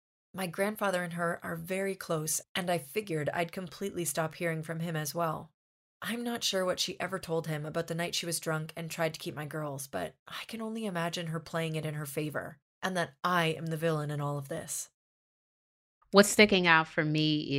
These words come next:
Speaker 2: is what I was actually worried about ended up happening regardless of me sweeping her actions under the rug. Isn't that interesting that you're trying to protect the person who is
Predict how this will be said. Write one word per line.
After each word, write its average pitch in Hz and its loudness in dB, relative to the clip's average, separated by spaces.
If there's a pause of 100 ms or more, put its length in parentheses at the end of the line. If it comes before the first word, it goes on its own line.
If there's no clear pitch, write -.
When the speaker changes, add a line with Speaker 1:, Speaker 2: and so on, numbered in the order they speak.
Speaker 2:
is 131 0
what 143 4
I 147 6
was 135 -2
actually 156 4
worried 147 4
about 135 2 (760)
ended 175 10
up 151 8
happening 139 6
regardless 156 10
of 127 -4
me 135 2
sweeping 151 0
her 139 4
actions 131 0 (100)
under 127 0
the 117 -4
rug. - -8 (880)
Isn't 294 12
that 254 4
interesting 160 -2 (100)
that 135 6 (240)
you're 151 8
trying 147 8
to - -10
protect - 4
the - 2
person 139 2
who 135 4
is 127 0